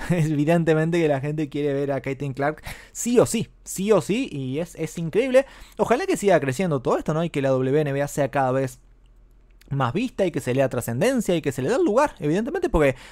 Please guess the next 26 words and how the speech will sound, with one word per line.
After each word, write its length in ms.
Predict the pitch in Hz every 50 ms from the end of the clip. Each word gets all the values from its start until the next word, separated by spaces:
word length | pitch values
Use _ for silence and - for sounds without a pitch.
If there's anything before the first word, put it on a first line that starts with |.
| - -
a 60 | 233
ver, 80 | 247 226
está 200 | 175 - 240 233
claro 280 | - 240 269 311 302
que 140 | 220 196 170
si 240 | - - 160 151 143
el 80 | 139
espectáculo 500 | 135 127 - 135 117 - 160 156 151 139
es 60 | 127 117
bueno 400 | 147 196 233 233 214 196 170 151
y 80 | 139
que 140 | - 139 131
si 420 | - - 131 123 123 120 120 120 113
le 100 | 120 120
dan 300 | 139 151 156 156 123 - -
participación, 640 | - 123 120 117 120 120 120 120 120 120 - 294 339 240
la 80 | 135 117
gente 220 | - 202 - 113
lo 100 | 107 127
ve. 140 | 180 185 - - - - -
Evidentemente 600 | - 127 131 147 165 151 151 139 151 160 165 170
que 120 | 147 139
la 140 | 131 127 123
gente 500 | - - 151 143 135 - 135 131 127 123
lo 100 | 127 151
ve. 160 | 220 302 294